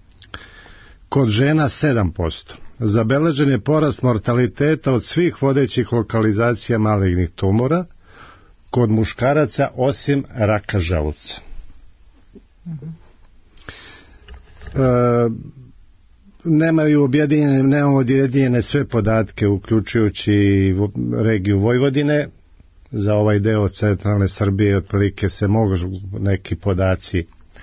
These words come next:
Speaker 1: jasno prikazati, ali ovaj procenat od dvadeset posto je izuzetno veliki.
Speaker 2: Svakako. E,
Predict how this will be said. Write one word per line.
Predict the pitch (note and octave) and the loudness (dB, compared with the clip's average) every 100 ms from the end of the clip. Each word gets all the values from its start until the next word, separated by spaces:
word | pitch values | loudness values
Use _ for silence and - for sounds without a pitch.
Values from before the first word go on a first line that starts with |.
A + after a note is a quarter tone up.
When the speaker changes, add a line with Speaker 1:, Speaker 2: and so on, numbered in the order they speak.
| - - | -14 -2
Speaker 1:
jasno | G#2 A2 G2 G#2 | 0 0 0 -2
prikazati, | F2 G2 F2 A2+ B2+ C3+ E3 - D#3 - - - - - - - - - - - - | -2 -2 -2 -2 0 0 0 -2 -2 -6 -20 -20 -20 -18 -18 -18 -20 -20 -20 -20 -8
ali | A#2+ C3 C3+ C3+ | -2 2 2 0
ovaj | C#3 D#3 C3+ | 0 0 0
procenat | C#3+ D#3 E3 D3+ C3+ C3+ | 0 -2 0 0 0 0
od | A2+ G2 - - - - - - - - - - - - - | -2 -6 -10 -14 -18 -20 -20 -20 -20 -20 -20 -20 -20 -20 -12
dvadeset | A#2 A2 C3 C3+ A#2 B2 F#2+ | -4 0 0 0 0 -2 -2
posto | A#2 A#2+ - | -2 -2 0
je | A#2 | 0
izuzetno | G2+ G#2+ - G#2 | 2 -2 -2 -2
veliki. | F2+ D#2 - - - - _ - _ - - _ _ _ _ _ - - _ _ - - | -2 -4 -8 -16 -20 -20 _ -20 _ -20 -20 _ _ _ _ _ -20 -20 _ _ -20 -20
Speaker 2:
Svakako. | - D#3+ C3+ - - | -14 -12 -12 -16 -20
E, | - - - - | -20 -20 -20 -20